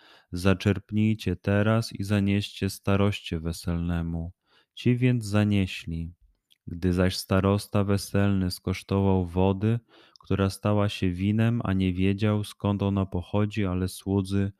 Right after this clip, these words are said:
którzy czerpali wodę, wiedzieli, przywołał pana młodego i powiedział do niego: „Każdy człowiek stawia najpierw dobre wino, a gdy się napiją, wówczas gorsze. Ty zachowałeś dobre wino aż do tej pory”.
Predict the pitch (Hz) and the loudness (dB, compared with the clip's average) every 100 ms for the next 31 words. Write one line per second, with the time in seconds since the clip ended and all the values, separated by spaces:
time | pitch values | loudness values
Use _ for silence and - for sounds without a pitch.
0 | _ _ _ _ 101 98 104 - 101 - | _ _ _ _ 0 2 2 2 0 2
1 | 107 110 98 101 98 101 92 87 82 101 | 2 2 2 0 2 0 2 -2 0 0
2 | 107 113 - - 98 107 113 113 107 107 | 0 -2 -2 -2 0 2 2 2 2 0
3 | 101 90 87 85 82 104 101 101 95 98 | 0 0 0 -2 0 0 2 0 0 -4
4 | 90 92 87 87 82 90 87 82 85 85 | -2 0 0 -2 -2 -2 0 -2 -4 -6
5 | 90 _ _ _ _ _ - 90 92 92 | -8 _ _ _ _ _ -2 0 0 0
6 | 104 101 - 98 90 90 85 _ _ _ | -2 -2 0 2 2 -2 -4 _ _ _
7 | _ _ - - 98 101 110 110 107 110 | _ _ -20 0 2 4 4 4 2 -2
8 | 98 - 104 95 87 85 82 90 98 104 | -4 0 2 2 0 0 -2 0 0 0
9 | - 92 90 95 98 95 92 - 104 113 | -2 -2 -2 -2 -2 0 0 -2 -2 2
10 | 117 104 101 - 107 104 98 98 87 80 | 2 0 -2 -2 -2 -2 0 0 0 -4
11 | - 87 87 95 _ _ _ _ _ _ | -6 -6 -6 -10 _ _ _ _ _ _
12 | 98 101 110 107 107 98 101 104 101 95 | 4 4 4 4 2 2 2 4 4 4
13 | 90 85 92 101 113 117 107 101 104 104 | 2 0 2 4 4 4 4 2 2 2
14 | 95 98 90 98 101 98 95 101 90 87 | 0 -2 0 0 2 0 2 0 2 0
15 | 85 | -4